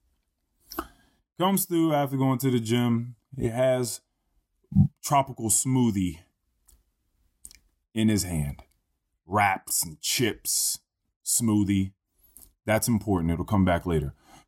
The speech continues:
comes, sits down at the table with me 'cause I'm eating my peanut butter and jellies.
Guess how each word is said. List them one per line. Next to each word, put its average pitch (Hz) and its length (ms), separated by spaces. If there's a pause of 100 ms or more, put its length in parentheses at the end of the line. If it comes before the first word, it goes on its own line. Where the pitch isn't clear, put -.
comes, 156 280
sits 147 240
down 143 320
at 127 100
the 117 60
table 156 460
with 151 120
me 151 160
'cause 131 160
I'm 123 260
eating 120 240
my 110 160
peanut 110 280
butter 107 200
and 107 120
jellies. 151 560